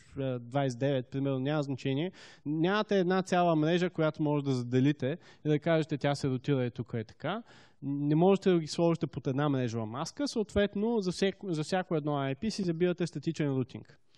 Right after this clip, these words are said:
И така, ако със статичния рутинг допълнително решавате проблема с, а,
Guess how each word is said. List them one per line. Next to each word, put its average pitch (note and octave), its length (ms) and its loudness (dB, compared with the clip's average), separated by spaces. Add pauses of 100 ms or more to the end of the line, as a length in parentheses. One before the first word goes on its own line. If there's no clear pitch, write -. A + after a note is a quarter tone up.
(1800)
И F#3 380 8
така, G#3+ 460 2 (100)
ако D#3+ 760 2
със - 180 -4
статичния G#3+ 480 0
рутинг A#3 340 2
допълнително G#3+ 720 4
решавате G3 440 0
проблема F3+ 480 2
с, - 480 -4
а, C#3 720 0